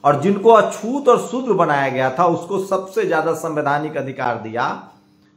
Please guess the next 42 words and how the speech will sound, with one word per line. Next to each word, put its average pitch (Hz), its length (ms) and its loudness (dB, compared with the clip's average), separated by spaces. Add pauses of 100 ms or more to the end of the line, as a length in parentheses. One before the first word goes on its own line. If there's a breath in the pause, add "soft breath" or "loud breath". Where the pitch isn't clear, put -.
(640)
सोचिए, 269 540 6
वो 220 220 6
कौन 247 520 4
लोग 214 340 4
थे 214 240 6
जो 190 140 6
इस 190 100 6
देश 190 440 4
में 190 140 -2
आरक्षण 175 480 0
का 175 80 0
विरोध 143 420 -2
कर 117 120 -6
रहे 95 220 -12
थे - 180 -20 (680 soft breath)
और 135 80 0
क्या 233 260 6
कह 170 220 2
रहे 120 160 2
थे? 98 140 -8
जब 165 200 4
एससी 175 260 0
एसटी 190 320 4
का 175 80 4
आरक्षण 165 360 0
था, 175 240 2
तो 160 160 0
भी 160 120 0
विरोध 165 380 0
कर 135 140 -2
रहे 104 180 -4
थे, 95 180 -12 (760 soft breath)
कह 160 140 8
रहे 190 220 6
थे 233 120 4
कि 220 60 -2
इससे 196 220 0
मेरिट 180 480 0
का 208 100 4
कत्ल 175 360 -2
होता 113 340 -4
है, 78 200 -16